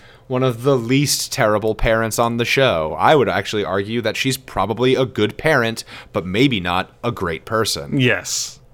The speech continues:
Speaker 2: Yes. And, and that is a, a possibility for a lot of people. Um, so, yeah. Uh, the next bit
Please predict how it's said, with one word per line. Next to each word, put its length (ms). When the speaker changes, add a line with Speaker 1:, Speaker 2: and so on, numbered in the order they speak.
Speaker 2:
Yes. 320
And, 320
and 160
that 160
is 220
a, 240
a 120
possibility 800
for 320
a 100
lot 260
of 100
people. 420
Um, 440
so, 200
yeah. 240
Uh, 180
the 140
next 640
bit 380